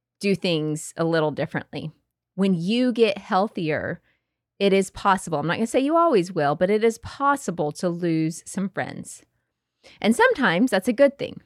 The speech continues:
right? Other times, that's where that friend that sticks by you through no matter what, they come alongside and they go, "Oh, wow, actually, I see this change is happening in you.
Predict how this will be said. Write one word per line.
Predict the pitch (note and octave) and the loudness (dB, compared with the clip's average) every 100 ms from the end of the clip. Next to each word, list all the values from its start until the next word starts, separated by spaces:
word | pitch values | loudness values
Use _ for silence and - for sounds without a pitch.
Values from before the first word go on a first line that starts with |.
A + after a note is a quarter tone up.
| _ | _
right? | F3 E3+ A#3+ B3 - _ _ _ _ _ _ _ | 2 4 4 0 -8 _ _ _ _ _ _ _
Other | B3+ E4 G#4 D4+ | 2 4 4 0
times, | G#3 E3 D3 D#3+ | -2 -2 -2 -2
that's | G3 C4 - | 0 0 0
where | B3 G3+ | 0 2
that | F3 D#3+ - - | 2 2 0 -2
friend | A3 G#3 | 0 2
that | G3 | 0
sticks | - G3+ - | -2 -6 -2
by | F#3+ F#3 | 2 4
you | F3+ | 4
through | F3 G3+ F3 | 0 -2 0
no | F#3 | 0
matter | G3+ F3+ D#3+ | 0 0 0
what, | D#3 A#3+ B3 E3+ F#3+ - - - _ _ _ _ _ _ _ - | 0 2 2 2 0 -6 -16 -18 _ _ _ _ _ _ _ 0
they | G#3 | 0
come | G#3 G3+ | 2 2
alongside | F#3+ E3+ E3+ - C#4+ C4+ G3 | 4 2 0 -4 0 2 2
and | F3 | 2
they | F3 | 0
go, | F3 D#3 D3 D3+ D3+ - _ - | 2 2 2 2 0 -6 _ -4
"Oh, | D#4+ F#4+ G3+ E3 | 0 2 2 2
wow, | A3+ E4+ G#3+ C#3+ D#3 - _ - | 0 2 2 2 -2 -10 _ -4
actually, | E4 G4+ - G3 | -2 -2 -2 0
I | A#3 | 2
see | - F4 | 4 4
this | B3 - | 4 2
change | - D4 A#3 | 0 2 4
is | G#4 - | 2 4
happening | C#4 G#3+ G3 F#3 | 2 2 0 0
in | F3 | 2
you. | E3+ D#3+ C#3 | 2 0 -2